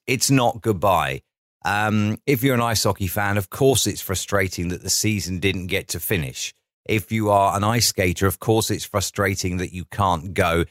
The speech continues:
It is all for your own good. Seriously, it's all for your own good. But it's not goodbye. It's only see you soon. And I'm sure the skating program at the John Knight Leisure Sport will be back up again soon.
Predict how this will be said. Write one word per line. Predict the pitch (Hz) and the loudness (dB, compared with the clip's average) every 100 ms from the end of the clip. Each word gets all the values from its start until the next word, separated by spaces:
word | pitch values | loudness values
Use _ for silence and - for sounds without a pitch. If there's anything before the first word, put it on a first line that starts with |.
| _ _ _ - | _ _ _ -4
It | 127 | 0
is | 147 131 | 4 4
all | 147 143 | 4 4
for | - 127 | 2 2
your | 120 117 | 4 4
own | 110 101 | 4 2
good. | 95 85 65 - _ | 4 2 2 -8 _
Seriously, | - - 107 87 80 85 82 | -6 0 4 4 0 -2 -4
it's | 78 | -4
all | 101 101 | -2 -2
for | - 92 | 0 0
your | 87 | 2
own | 85 80 | 0 0
good. | 73 73 69 - _ _ _ - | -2 -4 -6 -12 _ _ _ -2
But | 113 110 _ - | -2 -2 _ -4
it's | 139 - | 0 2
not | 143 110 | 2 0
goodbye. | - 113 110 101 87 | 0 0 4 4 4
It's | 80 85 117 | 0 0 2
only | 110 107 110 | 4 4 2
see | 101 - 113 | 0 0 0
you | 98 | 0
soon. | - 98 85 80 73 71 85 | 0 2 2 2 -4 -8 -4
And | 92 | -2
I'm | 92 | 0
sure | 90 120 113 98 92 | 0 2 4 4 4
the | 95 90 | 2 0
skating | - 123 120 - 98 | -2 0 0 0 0
program | 98 98 90 90 87 | 0 0 0 0 0
at | 85 | -2
the | 87 | -2
John | 110 95 | 2 2
Knight | 90 87 82 | 2 0 0
Leisure | 92 82 | -2 -2
Sport | - 92 90 | -4 0 0
will | 90 85 | 0 -4
be | 90 85 85 | -2 -2 -2
back | - 95 90 | -4 -4 -2
up | 90 - | -4 -2
again | 87 87 85 | 0 0 0
soon. | - 107 104 | 2 2 0